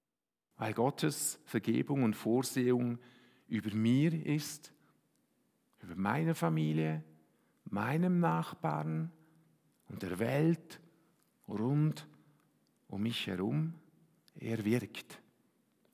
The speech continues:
bis ans Ende der Welt.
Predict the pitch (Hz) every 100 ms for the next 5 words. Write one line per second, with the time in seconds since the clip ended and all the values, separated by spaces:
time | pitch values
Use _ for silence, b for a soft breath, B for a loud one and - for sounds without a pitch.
0 | _ _ _ - 131 156 - - - _
1 | _ _ _ _ _ _ 110 110 104 104
2 | 120 117 107 92 95 92 - -